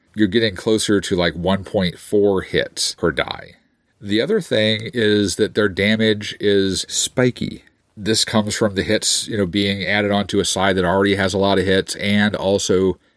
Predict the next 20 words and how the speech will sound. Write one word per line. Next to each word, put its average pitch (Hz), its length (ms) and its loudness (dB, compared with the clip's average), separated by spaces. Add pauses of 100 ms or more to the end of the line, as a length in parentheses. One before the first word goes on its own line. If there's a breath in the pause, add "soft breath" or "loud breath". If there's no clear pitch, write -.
(120)
generates 95 420 0
another 95 280 0
die, 90 340 2
which 90 160 -2
tends 90 280 -6
to 87 100 -4
generate 85 360 -2
more 95 280 -4
hits. 78 400 -4 (400 soft breath)
So 98 500 2
they 107 380 -2
can 190 160 -2
be 131 160 2
wild. 76 760 -2
Sometimes 101 1000 0
you 98 260 2
just 90 380 0
do 92 240 2
amazing 87 920 -2
damage. 76 540 -2